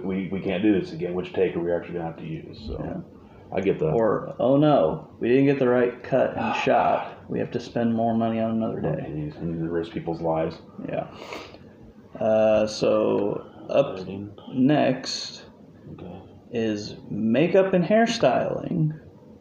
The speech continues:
Speaker 2: Another one I, well, there's one nominee on here that I'm like,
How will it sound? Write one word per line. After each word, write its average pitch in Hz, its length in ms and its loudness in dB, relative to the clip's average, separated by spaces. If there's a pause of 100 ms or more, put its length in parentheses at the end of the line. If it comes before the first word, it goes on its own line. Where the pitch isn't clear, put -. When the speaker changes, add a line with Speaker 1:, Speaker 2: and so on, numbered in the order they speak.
(680)
Speaker 2:
Another 147 280 4
one 117 220 2
I, 110 180 -2 (440)
well, 165 400 6
there's 147 180 6
one 180 380 8
nominee 135 380 6
on 131 220 8
here 127 320 6
that 127 120 4
I'm 127 120 4
like, 123 240 2